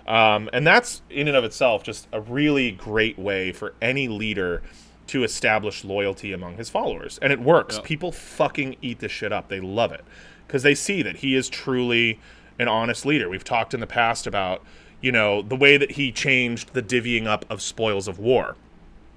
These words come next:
Speaker 1: No longer were you just responsible for your own, you know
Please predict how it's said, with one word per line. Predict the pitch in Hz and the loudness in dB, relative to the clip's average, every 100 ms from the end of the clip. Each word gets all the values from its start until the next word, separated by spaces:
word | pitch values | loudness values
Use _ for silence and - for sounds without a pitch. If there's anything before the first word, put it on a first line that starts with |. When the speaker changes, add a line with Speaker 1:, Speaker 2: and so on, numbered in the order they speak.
| - - - | -18 -16 -2
Speaker 1:
No | 135 135 | 6 8
longer | 131 131 135 127 113 | 8 6 6 6 6
were | |
you | 113 117 | 2 0
just | 117 113 - - | 0 -2 -2 -8
responsible | 117 - 139 127 120 117 110 | -6 0 2 2 0 -2 -2
for | 117 | -2
your | 107 107 | -2 0
own, | 107 104 98 - - - - - | 2 0 -4 -10 -20 -18 -18 -14
you | - 127 | -2 2
know | 110 101 98 98 | 4 4 4 4